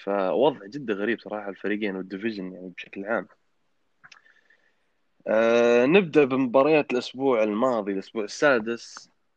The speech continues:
ومن أهم أو من أول مباراة اللي هو فوز، آه، دنفر برانكوز على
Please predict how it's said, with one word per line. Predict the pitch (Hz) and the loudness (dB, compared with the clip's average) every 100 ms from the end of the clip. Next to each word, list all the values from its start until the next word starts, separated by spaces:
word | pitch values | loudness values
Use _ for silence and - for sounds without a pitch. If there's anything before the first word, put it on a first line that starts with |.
| _ _ - | _ _ -12
ومن | 101 117 120 117 117 113 107 | -4 -2 0 -2 -2 -4 -6
أهم | - 104 123 139 110 104 - - | -6 -4 -2 0 0 -4 -6 -4
أو | 101 101 | -2 -2
من | 98 113 | -2 0
أول | 156 110 | 2 2
مباراة | 98 98 107 113 120 _ _ _ _ _ _ _ - | 2 2 4 4 0 _ _ _ _ _ _ _ -4
اللي | 104 | 0
هو | 110 | 0
فوز، | 101 - 139 139 131 107 - | -2 0 4 4 0 -8 -8
آه، | 95 95 | -6 -4
دنفر | 95 123 123 107 | -4 -4 -2 -4
برانكوز | 101 117 107 - 101 104 98 - - | 0 2 2 -2 -4 -4 -6 -18 -14
على | 101 98 98 101 101 | -4 -2 0 0 -2